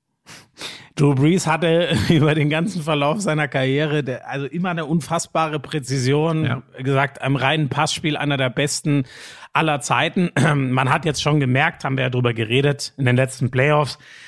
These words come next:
Speaker 1: der Arm ist schon sichtbar schwächer
Speaker 2: Ja,
Speaker 1: geworden.
Speaker 2: aber Schmiso,
Speaker 1: Ey.
Speaker 2: nochmal, immer noch,
Speaker 1: <clears throat>
Speaker 2: immer noch so,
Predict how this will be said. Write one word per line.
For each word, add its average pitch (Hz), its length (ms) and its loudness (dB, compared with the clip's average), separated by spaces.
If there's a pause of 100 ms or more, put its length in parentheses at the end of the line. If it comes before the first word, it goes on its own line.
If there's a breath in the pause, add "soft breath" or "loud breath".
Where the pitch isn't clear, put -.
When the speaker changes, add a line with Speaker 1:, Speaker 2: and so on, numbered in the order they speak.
(420 loud breath)
Speaker 1:
der 156 220 2
Arm 202 260 4
ist 185 160 0
schon 156 420 2 (440)
sichtbar 143 460 2
schwächer 160 380 2
Speaker 2:
Ja, 135 200 2
Speaker 1:
geworden. 143 180 4
Speaker 2:
aber 147 120 4
Schmiso, 175 340 0
Speaker 1:
Ey. 143 200 -4
Speaker 2:
nochmal, 143 580 0 (760)
immer 196 280 2
noch, 190 320 0
Speaker 1:
<clears throat> - 0 -
Speaker 2:
immer 185 320 2
noch 160 280 -2
so, 160 460 2